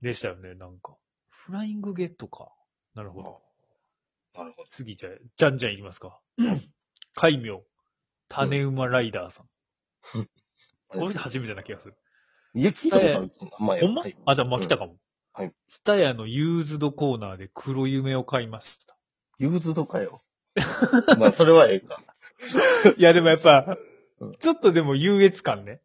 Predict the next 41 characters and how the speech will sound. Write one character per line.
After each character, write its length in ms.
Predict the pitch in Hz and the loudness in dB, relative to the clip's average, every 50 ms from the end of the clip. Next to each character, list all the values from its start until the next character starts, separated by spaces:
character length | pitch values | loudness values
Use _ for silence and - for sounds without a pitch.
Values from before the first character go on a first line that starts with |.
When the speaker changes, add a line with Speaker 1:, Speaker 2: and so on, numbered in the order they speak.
| _ _ _ _ _ _ _ _ _ _ _ _ _ - | _ _ _ _ _ _ _ _ _ _ _ _ _ -12
Speaker 2:
う 60 | 101 | -12
ん。 460 | 90 87 - - 80 78 76 - - _ | -10 -10 -10 -10 -10 -12 -14 -18 -20 _
Speaker 1:
新 240 | - - 262 285 294 | -8 -4 -4 -4 -2
品 120 | 311 320 | 0 2
や 80 | 302 220 | 2 2
っ 20 | |
た 60 | 139 131 | 2 0
で 80 | 120 | -6
し 80 | - 101 | -6 -8
ょ？ 160 | 98 107 _ _ - | -16 -18 _ _ -12
地 100 | 127 131 | -8 -8
獄 180 | 127 113 113 104 | -6 -8 -8 -14
さ 120 | - 92 - _ _ _ _ _ - | -16 -18 -20 _ _ _ _ _ -6
ん。 60 | 131 | -6
Speaker 2:
新 240 | 123 - - 107 95 - | -6 -4 -2 -4 -4 -2
品 160 | - 104 98 | -4 -4 -4
で 80 | 90 | -6
す 100 | - - | -8 -14
よ。 80 | _ _ _ _ _ _ _ _ _ - | _ _ _ _ _ _ _ _ _ -8
Speaker 1:
地 140 | 143 160 226 | -4 0 2
獄 180 | 302 311 - | 2 2 0
さ 100 | 302 359 | -2 -4
ん 60 | 285 196 | -2 -2
ど 80 | 214 | -2
こ 100 | 208 226 | 0 0
で 60 | 220 | -2
買 140 | 220 - - | -2 -4 -14
っ 20 | _ _ | _ _
た 100 | - 113 | -12 -10
か 80 | 95 110 | -6 -4
覚 160 | 117 135 143 | 0 0 0
え 40 | 139 | 0
と 120 | 143 131 | -2 -6
う？ 60 | - _ _ - | -10 _ _ -2
場 120 | 208 240 | -2 -2
所 140 | 233 - 269 | -2 -2 -2
ま 140 | 254 202 143 | -2 -2 -2
で 60 | 120 | -2
覚 180 | 120 120 135 131 | 0 0 0 -2
え 20 | |
と 200 | - - - | -2 -4 -14